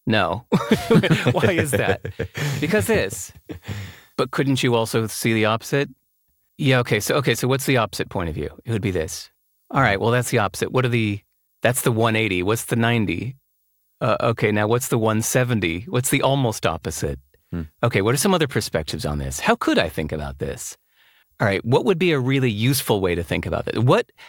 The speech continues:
Speaker 1: how could I think about this in a way that it would actually make me feel and act better? What, what, what belief system would create better actions in this situation?"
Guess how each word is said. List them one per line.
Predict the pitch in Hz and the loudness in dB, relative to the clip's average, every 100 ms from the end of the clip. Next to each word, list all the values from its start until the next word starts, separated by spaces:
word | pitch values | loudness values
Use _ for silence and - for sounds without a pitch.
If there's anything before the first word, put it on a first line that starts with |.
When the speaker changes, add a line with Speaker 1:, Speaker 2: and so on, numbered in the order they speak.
| _ | _
Speaker 1:
how | - 170 | -2 0
could | 226 233 | 2 0
I | 196 | 0
think | - 165 | 0 0
about | 139 117 104 | 2 2 0
this | 110 - | -2 -2
in | 104 | 0
a | 98 | 0
way | 98 95 | 2 2
that | 92 | 0
it | 104 | 0
would | 107 | 0
actually | 98 95 - 92 85 82 - - _ _ _ | 2 0 0 2 2 0 -4 -16 _ _ _
make | 151 127 127 123 | 2 4 4 2
me | 113 | 0
feel | - 117 107 104 | 0 2 2 2
and | 107 95 | 0 0
act | 107 90 - - - - | 0 -2 -6 -12 -8 -2
better? | 87 69 69 | 0 0 -2
What, | 90 - | -2 2
what, | 135 131 131 _ | 2 2 -2 _
what | - 127 139 - - | 0 2 0 -4 -4
belief | 143 117 117 | 0 2 2
system | - 98 - 92 87 | 0 -2 0 0 0
would | 85 | 0
create | - 104 90 85 | 0 2 2 0
better | 101 95 85 | 0 0 0
actions | 78 - 90 80 | 0 0 0 2
in | 78 | 2
this | 73 | 2
situation?" | - - - - - - - 127 | 0 0 2 0 0 -2 -2 -4